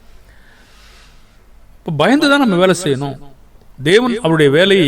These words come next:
எப்ப வேணாலும் பிடுங்க முடியும். அவருடைய வேலை அது, அவருடைய காரியம். அதிகார வரம்புகளை மீறும் பொழுது, தேவன் நம்ம கொடுத்த வேலைகளை நாம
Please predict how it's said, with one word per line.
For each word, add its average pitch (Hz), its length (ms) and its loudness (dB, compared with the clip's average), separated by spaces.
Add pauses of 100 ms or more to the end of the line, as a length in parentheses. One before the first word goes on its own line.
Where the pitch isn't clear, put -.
எப்ப 233 200 -2
வேணாலும் 196 320 0
பிடுங்க 151 260 -4
முடியும். 104 260 -12 (1500)
அவருடைய 262 420 2
வேலை 139 180 2
அது, - 100 -10 (160)
அவருடைய 208 320 2 (100)
காரியம். 113 280 -4 (880)
அதிகார 226 380 4 (180)
வரம்புகளை 185 480 2 (100)
மீறும் 202 240 2
பொழுது, 165 260 2 (1300)
தேவன் 240 240 2
நம்ம 196 160 0
கொடுத்த 202 320 0
வேலைகளை 196 380 2
நாம 156 160 0